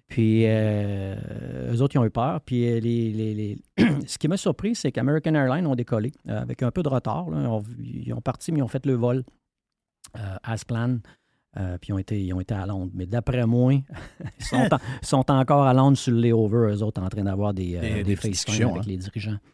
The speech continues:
Speaker 1: Ah oui, parce que c'est, écoute, c'est, c'est, faut, faut que tu trouves pourquoi que c'est arrivé, là. Fait qu'on entend dans la communication, le contrôleur donne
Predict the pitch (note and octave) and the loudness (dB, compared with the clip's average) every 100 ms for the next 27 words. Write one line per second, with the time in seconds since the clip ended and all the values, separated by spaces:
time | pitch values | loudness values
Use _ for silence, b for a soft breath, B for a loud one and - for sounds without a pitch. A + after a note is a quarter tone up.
0 | b - B2+ B2+ B2+ A#2 G#2 F#2 - F#2 | b -4 0 2 2 2 -2 -6 -8 -10
1 | - E2+ E2+ G#2 - F2 D#2+ b b b | -8 -8 -8 -12 -10 -10 -12 b b b
2 | _ - E2 - - _ - D3 A#2+ - | _ -8 -8 -10 -20 _ 0 2 4 2
3 | D3 - - B2+ G#2+ G2+ - A2+ - - | 0 0 0 0 0 -4 -2 -2 -2 -6
4 | F#2 F2 D#2 - - _ _ - G2+ C3 | -6 -6 -8 -10 -14 _ _ -6 4 6
5 | C#3 C3 A#2+ F#3+ E3 C#3 B2+ A#2+ A#2+ G2+ | 8 6 4 4 4 4 4 4 4 0
6 | - B2+ C3 D3+ D3+ A#2+ G2+ B2 A#2 A#2 | 0 0 2 4 4 2 2 0 2 2
7 | A2+ B2 C#3 A2+ A2 B2+ C#3 B2 | 2 2 2 2 2 6 6 4